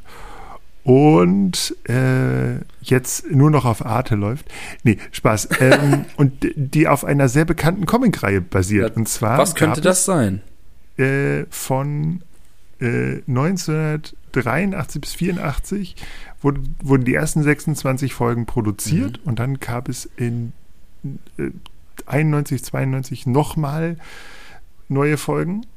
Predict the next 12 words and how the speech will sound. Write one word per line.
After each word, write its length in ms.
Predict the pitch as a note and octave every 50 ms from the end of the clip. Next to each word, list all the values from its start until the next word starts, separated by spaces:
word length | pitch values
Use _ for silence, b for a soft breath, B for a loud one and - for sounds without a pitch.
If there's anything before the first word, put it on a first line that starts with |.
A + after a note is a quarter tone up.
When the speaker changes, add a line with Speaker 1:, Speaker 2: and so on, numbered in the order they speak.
| - -
Speaker 1:
Mm, 440 | D3+ D3+ D#3+ D#3+ E3 E3+ E3+ F3 F3 F3+ - - - - - - - - -
und 400 | - C3+ C3 C#3+ D3+ D#3 D#3 - - - - - - -
das 200 | - - C#3+ - D#3+
ist 120 | C#3 -
Lucky 260 | D3+ D3 C3+ - F3
Luke, 320 | F3+ A#3 B3+ D#3 - - - - - - - - - - - -
tatsächlich. 600 | - A#2 - G#2 G2+ G2 F#2+ F#2 F2+ - - -
Speaker 2:
Geil. 20 | -
Speaker 1:
Also 360 | B2+ A#2+ A#2 C3 C3 C3+ C3+ b b b b b b b b b b - -
ich, 400 | D#3 F3+ F#3 - - - - - - - - - - - - - - - - -
äh, 280 | - C#3 C3 C3 C3+ C#3
Speaker 2:
Supergeil. 840 | - A2+ G#2 A2 B2+ D3 E3 C#3 B2+ A#2+ A2+ A2 A2 G#2+ G2+ G2 G2